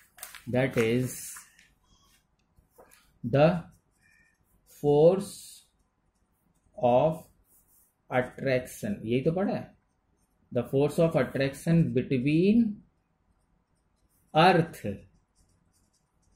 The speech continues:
and any other object,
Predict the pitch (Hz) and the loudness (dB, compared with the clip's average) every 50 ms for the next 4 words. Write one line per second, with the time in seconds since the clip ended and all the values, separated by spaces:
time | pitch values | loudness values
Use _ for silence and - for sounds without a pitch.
0 | - - 131 123 123 123 127 131 139 147 156 165 180 185 202 208 208 - - _ | -8 -2 0 2 2 2 2 2 2 0 0 0 0 0 0 -2 -2 -4 -10 _
1 | _ _ _ _ _ - - - _ _ _ _ _ _ - 131 123 117 117 117 | _ _ _ _ _ -20 -20 -20 _ _ _ _ _ _ -2 -2 0 2 2 2
2 | 120 139 165 202 208 208 - - - _ _ _ _ _ _ _ _ _ _ _ | 2 2 2 0 0 -2 -4 -14 -20 _ _ _ _ _ _ _ _ _ _ _
3 | _ _ _ _ _ _ _ _ _ _ - - - 113 107 104 113 123 143 175 | _ _ _ _ _ _ _ _ _ _ -20 -12 -10 -8 -6 -4 -2 -2 0 -2
4 | 202 202 - - _ _ _ _ _ - _ _ _ _ _ _ _ _ _ _ | -2 -4 -10 -14 _ _ _ _ _ -20 _ _ _ _ _ _ _ _ _ _
5 | _ _ _ _ _ _ - 113 - - - - _ _ - - - _ _ _ | _ _ _ _ _ _ -8 -8 -8 -8 -8 -14 _ _ -20 -20 -20 _ _ _
6 | _ _ _ _ | _ _ _ _